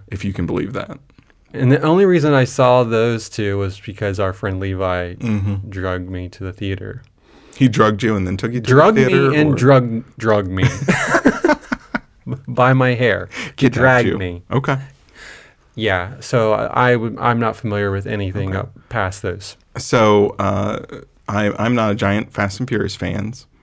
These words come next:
Speaker 2: Have you
Speaker 1: fan.
Speaker 2: seen all of them?
Speaker 1: I have.
Speaker 2: Okay.
Speaker 1: When I was reviewing, I, I had to watch up through, I think, six. I think seven was the only one I watched by choice.
Speaker 2: Okay.
Speaker 1: And, you know, just walked away from most of them like, "Ah, it's big dumb fun."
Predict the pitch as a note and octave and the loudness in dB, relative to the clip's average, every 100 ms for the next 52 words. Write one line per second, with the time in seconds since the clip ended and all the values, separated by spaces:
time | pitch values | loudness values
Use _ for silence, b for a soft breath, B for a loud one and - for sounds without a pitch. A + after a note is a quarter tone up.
0 | _ - C#3 C3 B2+ C#3+ F3 F3+ F3+ F#3+ | _ -2 2 4 2 2 0 2 2 2
1 | G3+ G#3 A3+ A#3+ - A2+ G#2+ G#2+ A2 - | 0 0 0 -2 0 2 2 -2 -4 -4
2 | - A2 A2+ G2 G2 F#2 F#2+ A2+ G#2 G2 | -4 -4 -4 -2 -4 -6 -6 0 2 2
3 | G2 G2 G2+ - A2+ G#2 G#2+ G#2 F#2+ G2 | 2 0 -4 -6 -2 -2 0 0 0 -4
4 | G#2+ - _ _ G2+ F#2+ F#2+ F#2+ F#2+ - | -8 -14 _ _ -6 -4 -4 -4 -6 -8
5 | - G2+ G2 G2 G2 - - - - - | -6 -4 -4 -4 -4 -6 -8 -10 -12 -14
6 | _ _ _ - A2 - - G#2 G2 D2+ | _ _ _ -14 -14 -10 -6 -2 -2 -4
7 | - F#3+ G3+ - - - G#2+ - - - | -6 -8 -8 -12 -8 -6 -8 -10 -16 -16
8 | B B B C3 A2+ - A#2+ C3+ A#2 G2+ | B B B -6 -4 0 2 2 2 0
9 | G#2 G2+ G2 F#2+ F#2+ G2 F#2+ F#2+ - G2 | 0 0 0 0 -2 -4 -4 -6 -6 -6
10 | F#2+ - G#2 F2+ F2+ - - - A2 G2 | -6 -6 -4 -4 -6 -10 -14 -8 -8 -4
11 | F#2+ F#2 E3 D3+ C#3 C3+ F#3+ D#3+ A#2+ C3+ | -6 -2 -2 0 -2 -2 -4 -2 -2 -6
12 | - - C3+ A2+ G2+ G#2 G2+ G2 G2 G#2 | -2 -2 0 -2 -2 -2 -2 -2 -4 -4
13 | B2 C#3+ C4+ A3+ - C3 A2+ G2 G2 G2+ | -4 -4 -6 -8 -4 -4 -2 -4 -4 -4
14 | F#2+ | -6